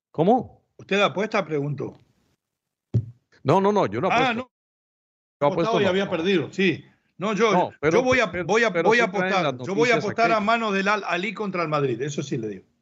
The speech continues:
Speaker 1: Claro. Entonces, yo sí pensaba que iba a ser mucho más el Seattle Sounders.
Speaker 2: Sí. Mi querido Lalo, ¿se sorprendió usted con este resultado? ¿O usted que los conoce bien dijo, "Ja, ja, ja,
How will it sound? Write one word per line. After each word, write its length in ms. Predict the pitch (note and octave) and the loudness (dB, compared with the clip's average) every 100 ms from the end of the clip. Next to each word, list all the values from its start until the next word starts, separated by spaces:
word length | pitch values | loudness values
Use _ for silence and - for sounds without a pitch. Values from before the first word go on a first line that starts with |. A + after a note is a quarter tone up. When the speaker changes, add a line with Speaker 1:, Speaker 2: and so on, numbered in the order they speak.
| _ - | _ -2
Speaker 1:
Claro. 400 | C3 G#2+ F2 - _ _ _ _ - | 0 0 -4 -14 _ _ _ _ -8
Entonces, 640 | B2+ E3 E3+ G3+ F#3 - | -2 0 2 2 0 -2
yo 320 | C3+ C3+ F3+ G3 | -8 0 0 2
sí 180 | B3 | -4
pensaba 640 | G3+ G#3 D#3+ C3 G#3+ A3+ B2 | -2 -2 -2 -2 0 0 -2
que 120 | C3 | -2
iba 100 | A#2 | -2
a 40 | G#2 | 0
ser 160 | A2 | 0
mucho 260 | G#2+ F#2 G#2 | -2 -4 -4
más 180 | G2+ G2 | -4 -4
el 100 | F#2 | -2
Seattle 240 | G2 F2 | 0 -2
Sounders. 520 | - - F#2 - - - - _ _ _ _ _ _ _ _ - | -6 -14 -14 -16 -18 -20 -20 _ _ _ _ _ _ _ _ -2
Speaker 2:
Sí. 280 | E3+ F#3 - _ - | 0 -2 -8 _ -4
Mi 160 | F#3+ | 0
querido 320 | F#3+ A#3+ C4+ | 2 2 2
Lalo, 240 | C4+ D4 A#3+ | 2 2 2
¿se 140 | A3 | 0
sorprendió 480 | G3+ G3+ A3 A#3 D4+ | -2 -2 -2 0 0
usted 260 | D4 C#4+ C#4+ | 0 0 2
con 180 | A#3+ | 2
este 180 | B3 A#3+ | 4 2
resultado? 800 | A3 G3+ G3+ B3+ D4 D#4+ C#4 - - | 2 0 2 2 2 2 -2 -8 0
¿O 300 | G#3 G#3+ G#3 | 4 6 4
usted 260 | G3+ B3+ | 4 2
que 140 | A#3+ A3+ | 4 2
los 120 | - | 2
conoce 360 | G#3 A3+ F#3+ | 0 0 2
bien 240 | G#3 A#3+ A3+ | 2 2 0
dijo, 420 | A3+ G#3 G#3 - | 0 0 0 -2
"Ja, 220 | B3 A#3+ D#3+ | 0 2 2
ja, 360 | G#3 G#3 F3+ | -2 -4 -4
ja, 480 | D3+ D#3+ D#3 D3 C#3+ | -4 -6 -4 -4 -6